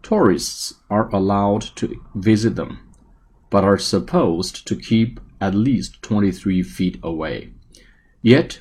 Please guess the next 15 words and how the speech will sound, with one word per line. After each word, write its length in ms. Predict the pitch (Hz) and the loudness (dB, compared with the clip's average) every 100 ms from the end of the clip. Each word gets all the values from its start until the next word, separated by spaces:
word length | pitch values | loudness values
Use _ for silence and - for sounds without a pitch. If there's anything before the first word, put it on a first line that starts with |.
| - | 0
a 80 | 107 | 2
review 500 | 107 101 113 120 123 | 4 4 6 6 4
of 220 | 107 98 - | -2 -2 -4
Instagram 680 | 165 - 98 95 92 92 | -2 0 -2 2 0 0
photos 640 | 95 95 90 101 123 - - | -2 -2 0 0 -2 -6 -8
of 160 | 110 | -10
tours 680 | - 156 98 71 - - - _ _ _ _ _ - | -4 -2 0 -2 -8 -12 -18 _ _ _ _ _ 0
reveal 500 | 104 98 113 110 113 | 2 6 8 8 6
the 100 | 107 | 4
rules 520 | 92 107 107 113 113 | 4 4 6 4 0
are 120 | 92 | -4
being 500 | 85 101 95 95 98 | -2 0 2 0 -2
flaunted. 560 | - - 95 90 82 - - - - - _ _ _ - - | -8 -2 0 -2 -6 -14 -20 -20 -20 -20 _ _ _ -12 0
A 80 | |
recent 460 | 123 220 202 95 82 | 2 2 2 0 -2